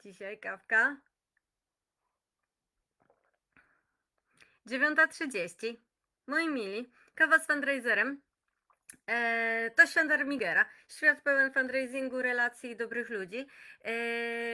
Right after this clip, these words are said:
witam was bardzo cieplutko, e, i milutko w ten, e, wtorkowy, mm, e, poranek. To zależy, o której ktoś wstał. Jak ktoś dzisiaj ma jakiś rekord, to może się pochwalić, bo mój dzień już trwa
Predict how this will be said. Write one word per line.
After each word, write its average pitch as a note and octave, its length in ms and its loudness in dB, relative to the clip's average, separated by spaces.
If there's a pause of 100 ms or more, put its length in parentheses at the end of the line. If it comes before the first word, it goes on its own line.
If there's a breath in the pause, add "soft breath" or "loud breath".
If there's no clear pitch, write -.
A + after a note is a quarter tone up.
(580)
witam B3 380 2
was A#3 340 4
bardzo G#3 680 0
cieplutko, G#3+ 880 -10
e, G3+ 240 -10
i A3 140 -14
milutko G#3 760 -10
w - 140 -20
ten, F#3+ 360 -2
e, F3+ 680 -4
wtorkowy, G3 640 -2 (380 loud breath)
mm, G3 220 -12
e, F3+ 300 -8 (360)
poranek. G3+ 840 0
To G3+ 120 -8
zależy, G3+ 340 -2
o F3+ 40 -2
której G3+ 260 -6
ktoś - 240 -10
wstał. A3+ 840 4
Jak G#3 260 -4
ktoś G3+ 180 -6
dzisiaj G3+ 380 -12
ma F#3+ 120 -6
jakiś F#3 280 -10
rekord, F#3+ 320 -8
to F#3+ 80 -12
może F#3+ 240 -14
się F#3+ 140 -16
pochwalić, F#3+ 480 -4
bo F3+ 180 -14
mój G3+ 300 -8
dzień G3 260 -10
już F#3+ 160 -14
trwa F3+ 420 -4